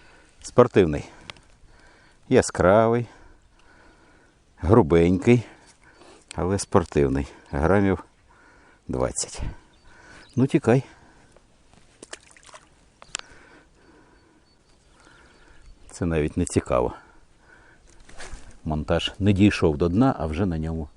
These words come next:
висять. А що ж насправді там з глибиною?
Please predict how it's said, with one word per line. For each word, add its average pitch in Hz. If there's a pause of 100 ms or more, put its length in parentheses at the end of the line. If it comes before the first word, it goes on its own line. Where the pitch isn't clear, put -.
(500)
висять. 87 (1400)
А 82
що -
ж -
насправді 85
там 73
з 69
глибиною? 76